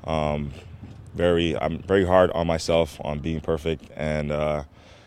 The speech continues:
every single year I try to be a better version of myself. I try to, um, you know, surpass my, uh, statistics in every single category. Um, and even I mentioned before the season even started, I just wanna be better as a, as a blocker,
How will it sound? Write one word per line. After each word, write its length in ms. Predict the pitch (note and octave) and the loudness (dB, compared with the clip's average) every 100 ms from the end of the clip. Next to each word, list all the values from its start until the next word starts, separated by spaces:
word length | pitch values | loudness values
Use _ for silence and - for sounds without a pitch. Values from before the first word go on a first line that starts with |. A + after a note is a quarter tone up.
| - | -2
every 200 | - G2 | 4 4
single 240 | F#2 G2+ F2+ | 4 0 2
year 200 | F2+ F2 | 4 4
I 40 | |
try 160 | D#2+ F2 | 4 2
to 60 | |
be 240 | D#2 E2 - | 2 -2 -4
a 60 | - | -6
better 200 | F2+ E2 | -2 0
version 340 | D2+ F2 F2+ | 2 2 2
of 140 | C2 E2+ | -2 -2
myself. 540 | E2 - E2+ F2 - - | -2 0 2 2 -2 -8
I 100 | - | -4
try 140 | E2 | -2
to, 140 | D#2+ C#2+ | 0 0
um, 460 | D#2+ D2+ D2 C#2+ C#2+ _ - _ _ | 0 -2 -4 -6 -12 _ -20 _ _
you 80 | E2+ | 0
know, 260 | F2 F2 E2 _ _ | 2 2 0 _ _
surpass 640 | - - F2 F#2 F2+ E2+ E2 | -4 0 2 6 6 6 0
my, 280 | D#2+ D#2+ | 0 2
uh, 240 | D#2 D2+ D#2 | 2 0 -2
statistics 800 | - E2 F2 D#2+ E2+ E2 - - | -6 -8 -8 -4 -2 -4 -6 -8
in 160 | D#2 | -4
every 220 | D#2+ D#2+ | -2 -2
single 240 | D2+ D#2+ D2+ | -4 -6 -2
category. 640 | E2+ E2+ D2+ E2+ F2 E2+ - - - _ | 0 0 2 2 2 0 -8 -20 -20 _
Um, 300 | - D2+ D2+ | -6 -4 -2
and 120 | D2 E2+ | -2 -2
even 400 | F2 F2 E2 D#2 | 0 0 -2 -4
I 240 | - D#2 D#2+ | -4 -4 -2
mentioned 500 | D#2+ F2 - E2 D2+ - - | -2 -2 -2 -4 -6 -12 -16
before 260 | E2 F2+ | -8 -2
the 60 | E2+ | -2
season 280 | - E2 D#2+ | -2 -4 -2
even 120 | D2+ | -4
started, 320 | - E2+ D2+ | -2 0 0
I 60 | D2 | -4
just 180 | - E2 | -6 -4
wanna 140 | D#2+ | -4
be 80 | D2 | -2
better 260 | D#2+ D#2+ | 0 0
as 180 | C#2 D2 | 0 -2
a, 120 | D2 - | -6 -6
as 160 | D2+ | -6
a 60 | D2 | -2
blocker, 500 | E2 E2 - E2+ | 2 2 0 -4